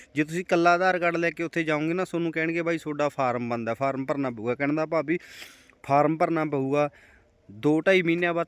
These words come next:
ਤਿੰਨ ਮਹੀਨਿਆਂ ਬਾਅਦ, ਹੋ ਸਕਦਾ ਚਾਰ ਮਹੀਨਿਆਂ ਬਾਅਦ ਤੁਹਾਡੇ ਸਾਰੇ ਪੈਸੇ ਇਕੱਠੇ ਹੀ ਆ ਜਾਣ, ਹੋ ਸਕਦਾ ਦਸ ਦਿਨਾਂ ਦੇ ਵਿੱਚ ਵੀ ਆ ਜਾਣ,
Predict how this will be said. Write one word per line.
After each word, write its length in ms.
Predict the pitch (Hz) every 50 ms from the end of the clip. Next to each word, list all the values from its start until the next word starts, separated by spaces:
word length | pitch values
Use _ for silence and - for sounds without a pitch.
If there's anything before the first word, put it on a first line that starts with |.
| _
ਤਿੰਨ 200 | - 156 147 156
ਮਹੀਨਿਆਂ 320 | 156 170 175 175 170 160 156
ਬਾਅਦ, 120 | 160 160
ਹੋ 180 | 147 131 147 139
ਸਕਦਾ 200 | - 147 151 147
ਚਾਰ 260 | - 156 139 135 131
ਮਹੀਨਿਆਂ 260 | 139 147 156 151 147
ਬਾਅਦ 140 | 143 147 151
ਤੁਹਾਡੇ 280 | - - 139 139 151 143
ਸਾਰੇ 300 | - 127 120 131 151 147
ਪੈਸੇ 220 | 143 131 117 143
ਇਕੱਠੇ 400 | - - 135 - _ - 147 143
ਹੀ 100 | 135 127
ਆ 120 | 107 95
ਜਾਣ, 200 | 95 104 113 117 101 127
ਹੋ 80 | 139
ਸਕਦਾ 380 | - - 143 143 143 131 123 117
ਦਸ 100 | 113 113
ਦਿਨਾਂ 220 | 117 113 117 117
ਦੇ 60 | 117
ਵਿੱਚ 200 | 110 113 - -
ਵੀ 140 | 123 127 131
ਆ 120 | 120 110 107
ਜਾਣ, 200 | 110 110 113